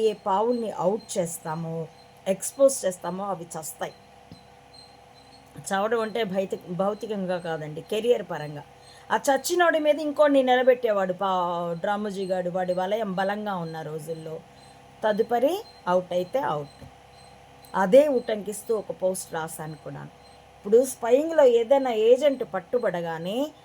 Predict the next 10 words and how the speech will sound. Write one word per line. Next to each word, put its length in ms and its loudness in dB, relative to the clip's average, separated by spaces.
ఆ 100 2
ఏజెన్సీ 720 2
వాడిని 280 -2
వదిలేసుకుంటుంది. 760 -8
దానికి 580 2
భిన్నంగా 800 -2
డ్రామోజీని 1120 2
ఐఎస్ఐ 640 -2
కానీ, 760 -2
లేదా 580 -2